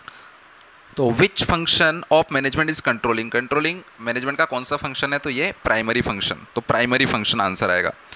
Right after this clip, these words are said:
What is called deviation, डेविएशन क्या है, थोड़ा लंबा आंसर है, देख लीजिएगा। Comparison with the standard set, यानी कि एक्चुअल वर्क का कंपैरिजन स्टैंडर्ड सेट के साथ करना, that is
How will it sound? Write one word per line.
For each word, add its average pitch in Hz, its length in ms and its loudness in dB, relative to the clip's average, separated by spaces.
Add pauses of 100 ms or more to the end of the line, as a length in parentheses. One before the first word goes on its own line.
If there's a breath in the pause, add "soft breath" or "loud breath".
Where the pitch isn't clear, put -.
(340 loud breath)
What 151 160 4
is - 100 2
called 165 280 2
deviation, 139 420 2
डेविएशन 135 400 2
क्या 160 180 2
है, 156 160 0
थोड़ा 135 220 0
लंबा 131 300 2
आंसर 147 300 2
है, 170 60 0
देख 123 200 -4
लीजिएगा। 98 380 -2 (960 loud breath)
Comparison 190 680 2 (280)
with 180 260 2 (140)
the 147 200 4 (400)
standard 160 600 4 (260)
set, - 500 2 (580)
यानी 139 160 0
कि 156 200 -2
एक्चुअल 202 420 2
वर्क 143 300 2
का 156 180 0
कंपैरिजन 139 840 0
स्टैंडर्ड 160 460 2
सेट 143 240 2
के 151 100 -4
साथ 151 160 2
करना, 135 520 -2
that 120 200 0
is - 380 -2